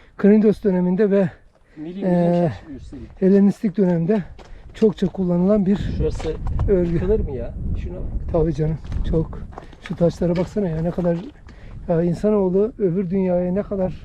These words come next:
Speaker 1: şey ayırmış ya. Ta yıllar öncesinden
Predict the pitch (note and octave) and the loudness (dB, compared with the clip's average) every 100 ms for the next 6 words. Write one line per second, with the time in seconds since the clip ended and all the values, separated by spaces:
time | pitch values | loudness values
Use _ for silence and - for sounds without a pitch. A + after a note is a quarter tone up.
0 | - - - - - - - E3 C3 - | -18 -20 -20 -20 -20 -18 -10 -8 -6 -2
1 | F3+ E3 D#3 D3 C#3 - D3 D3 - - | 0 0 0 -2 -4 -4 -2 -2 -6 -10
2 | - - F3 E3+ E3+ D#3+ D#3+ E3 E3+ D#3+ | -10 -2 0 2 2 2 0 2 2 2
3 | D3 D3 E3 D#3 | 0 -2 0 0